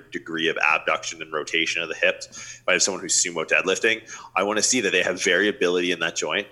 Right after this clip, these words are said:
to abduct and externally rotate, like, somewhat passively or actively, flexibility or mobility. Then I wanna see, okay, can we on one leg ex-, express some sort of capacity to control movement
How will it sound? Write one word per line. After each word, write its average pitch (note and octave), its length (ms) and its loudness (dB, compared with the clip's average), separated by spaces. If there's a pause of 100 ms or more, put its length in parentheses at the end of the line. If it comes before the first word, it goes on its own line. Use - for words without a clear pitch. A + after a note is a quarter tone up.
to - 120 2
abduct F2+ 380 2
and F2+ 80 -4
externally D#2+ 420 -2
rotate, D#2 460 0 (280)
like, D#2+ 120 2 (220)
somewhat G2 420 0
passively E2+ 480 0
or D#2 100 2
actively, D#2 520 0
flexibility E2 640 0
or D#2 80 -2
mobility. D2+ 560 -2 (520)
Then G2 140 6
I G2+ 60 4
wanna F#2+ 220 2
see, F#2 220 2
okay, F#2 320 2
can A2+ 400 0
we A2 160 2
on F#2+ 220 0
one F2+ 200 0
leg F2 240 4
ex-, - 340 0
express F#2 580 0
some G#2 220 2
sort G#2+ 240 2
of G2 80 -2
capacity F2 640 0
to - 140 -10
control F#2+ 1000 0
movement F2 440 -4